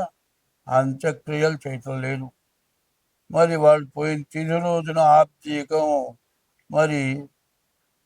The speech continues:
ప్రత్యాబ్దీకం, ప్రత్యాబ్దీకం అంటే ప్రతి సంవత్సరం వచ్చే తిథి రోజున ఆబ్దీకం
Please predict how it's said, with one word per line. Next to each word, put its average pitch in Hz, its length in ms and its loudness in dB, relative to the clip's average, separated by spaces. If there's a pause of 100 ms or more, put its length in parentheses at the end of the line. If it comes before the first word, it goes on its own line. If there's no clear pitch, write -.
(240)
ప్రత్యాబ్దీకం, 143 1200 0 (280)
ప్రత్యాబ్దీకం 135 880 -2
అంటే 135 360 -8
ప్రతి 135 360 -16
సంవత్సరం 143 520 -6
వచ్చే 135 340 -12
తిథి 139 380 -12
రోజున 139 360 -6 (840)
ఆబ్దీకం 127 600 -2